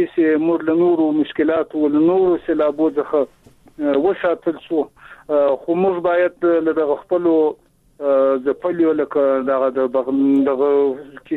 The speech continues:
چې دي په بغلان کې یا په غور و هرات کې،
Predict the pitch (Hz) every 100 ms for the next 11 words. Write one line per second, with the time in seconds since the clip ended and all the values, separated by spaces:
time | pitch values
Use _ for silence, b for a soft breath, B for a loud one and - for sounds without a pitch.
0 | - 147 151 143 143 143 151 160 151 -
1 | 147 143 131 143 131 123 117 123 120 120
2 | 131 170 165 147 143 139 147 139 151 170
3 | 160 -